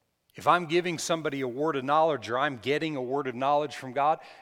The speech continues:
God's not gonna give me everything that he thinks about that thing, so that I have to do something with what he gives me. When we taught on the message, Holy Spirit, the help, what he is is a help.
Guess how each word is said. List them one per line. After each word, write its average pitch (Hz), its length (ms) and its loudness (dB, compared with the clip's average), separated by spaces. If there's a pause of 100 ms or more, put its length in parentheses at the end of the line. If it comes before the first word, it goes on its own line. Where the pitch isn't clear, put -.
(120)
God's 147 280 6
not 147 180 0
gonna 123 160 -6
give 156 300 -2
me 120 200 -8
everything 135 640 -6
that 110 100 -8
he 143 180 -12
thinks - 440 -8
about 101 300 -4
that 95 180 -14
thing, 95 280 -14 (460)
so 175 320 6
that 139 140 4
I 147 120 8
have 160 160 0
to 131 100 -6
do 160 320 0
something 139 520 -2
with 117 140 -6
what 135 200 -2
he 151 120 -6
gives 123 380 -4
me. 87 120 -14 (2500)
When 127 120 -6
we 156 120 0
taught 170 340 10
on 139 160 2
the 113 140 -10 (380)
message, 151 500 2
Holy 170 300 0
Spirit, - 360 -2
the 123 80 -4
help, - 440 -2 (960)
what 143 140 -4
he 160 180 2
is 175 180 2
is 127 140 -4
a 131 60 0
help. 170 460 4